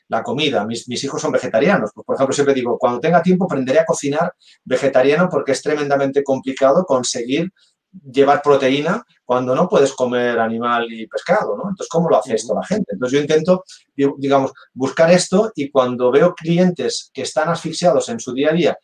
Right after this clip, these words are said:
y no son felices, siempre les digo, intenta rascar cada día uno o dos minutos y, y,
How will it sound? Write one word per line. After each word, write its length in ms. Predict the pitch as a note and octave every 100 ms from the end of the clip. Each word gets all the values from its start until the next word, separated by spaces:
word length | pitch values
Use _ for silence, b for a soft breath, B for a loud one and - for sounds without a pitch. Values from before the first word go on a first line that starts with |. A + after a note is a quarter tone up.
| _ -
y 100 | B2
no 120 | D3+
son 180 | F3+ D#3+
felices, 540 | G3 F#3+ D#3 F#3 - b _
siempre 300 | - D#3 D#3+
les 100 | C#3+
digo, 220 | C#3 C3
intenta 480 | C3+ B2+ D3+ D#3+ F3
rascar 440 | E3+ E3 D#3 C#3 D3
cada 240 | D3+ D#3+
día 340 | E3 F3+ G3+ - _ _ -
uno 300 | E3+ F#3+ F3
o 40 |
dos 240 | E3 D3
minutos 640 | C#3+ E3 F#3+ E3 F3+ - _
y, 360 | C#3 C#3 D3
y, 40 | B2